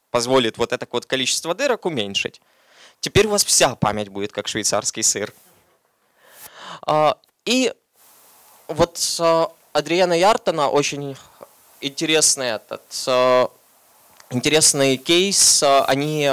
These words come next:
перевели на Gmalloc, а, свой сервис Updown ай о, а, мониторинговый набор,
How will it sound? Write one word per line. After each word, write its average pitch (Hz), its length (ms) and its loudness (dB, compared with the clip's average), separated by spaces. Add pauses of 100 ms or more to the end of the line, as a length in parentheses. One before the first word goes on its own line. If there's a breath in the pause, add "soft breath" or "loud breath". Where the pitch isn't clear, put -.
(100)
перевели 143 440 0
на 135 100 -2
Gmalloc, 135 680 2 (120)
а, 127 200 0
свой 135 240 0
сервис 135 440 0
Updown 135 440 2
ай 143 180 2
о, 214 180 0 (380)
а, 131 220 2
мониторинговый 120 920 0
набор, 175 340 0